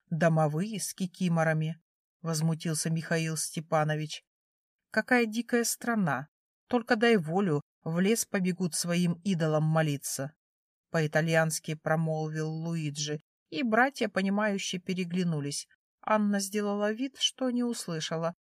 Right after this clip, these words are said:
зато Лыков бросил чёрный взгляд. Словно прекрасно понял, о чём перемолвились гости.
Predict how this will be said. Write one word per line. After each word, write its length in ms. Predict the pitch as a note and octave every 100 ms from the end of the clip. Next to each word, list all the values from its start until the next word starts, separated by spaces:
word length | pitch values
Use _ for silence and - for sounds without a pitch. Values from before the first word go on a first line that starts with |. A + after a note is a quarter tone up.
| _
зато 360 | - G#3 A3 A#3
Лыков 460 | B3 C#4 - G3+ F#3
бросил 460 | F#3+ A3+ - G#3+
чёрный 440 | F#3+ G#3+ G3+ G3+ G3
взгляд. 480 | F3 D#3+ D#3 C#3 - _ _ _ _ _ _
Словно 420 | - - A#3+ A#3 B3
прекрасно 580 | C4 - C4 B3 -
понял, 480 | A#3+ - C#3+ B2 D#3 - _ -
о 120 | A#3
чём 280 | - D4 C4+
перемолвились 840 | B3 A3 G#3+ G#3+ G3 G3 G3 F#3+
гости. 600 | F3 D3+ C#3 - - D3+